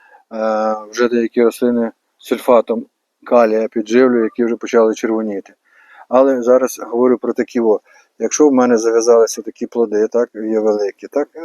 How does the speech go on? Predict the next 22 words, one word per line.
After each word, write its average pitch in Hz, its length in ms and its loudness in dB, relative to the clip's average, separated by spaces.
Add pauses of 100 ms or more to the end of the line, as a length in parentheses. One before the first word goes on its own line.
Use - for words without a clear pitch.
ця 160 160 0
помідорка 147 480 0
навряд 143 300 4
чи 123 120 -8
достигне, 120 520 -4 (420)
але 117 180 0
ще - 160 0
лишився 135 480 2
отакий 120 420 -2
цей. 101 340 -2 (640)
Я 143 80 -6
її 131 120 2
беру 135 380 2
і 127 120 -2
зрізаю. 117 560 2 (200)
Якщо 110 240 -10
ви 107 80 -6
маєте 104 320 -6
можливість, 123 460 -4 (120)
робіть 113 340 -4
так - 160 -4
само, 95 360 -6